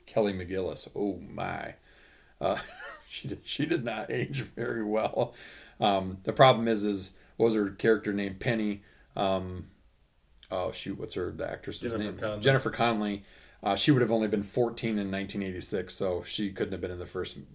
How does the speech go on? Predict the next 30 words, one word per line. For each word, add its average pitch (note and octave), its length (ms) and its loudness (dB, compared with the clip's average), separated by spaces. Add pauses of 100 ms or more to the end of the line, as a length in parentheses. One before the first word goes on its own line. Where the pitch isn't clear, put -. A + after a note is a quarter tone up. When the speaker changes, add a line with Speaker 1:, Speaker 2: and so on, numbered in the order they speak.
Speaker 1:
first - 380 -10
one, F2 400 -8
um, F2 200 -8
and F2 160 -10
been F2+ 200 -8
Tom F2+ 260 -8
Cruise's F#2 300 -8
love F2+ 280 -6
interest, F#2 380 -8
'cause F#2 80 -12
that F2+ 140 -4
would F2+ 100 -6
have E2+ 60 -12
been F2+ 100 -10
a E2+ 80 -8
little F2+ 160 -8
bit F2 140 -8
illegal E2+ 420 -8
back - 300 -8
at - 80 -10
the - 80 -14
time. - 320 -14
So, - 240 -6 (640)
anyway, B2+ 420 10
if A2+ 160 0
you A#2 60 8
have A2+ 120 8
not A#2 280 4
seen A2 180 0
it, G#2 220 0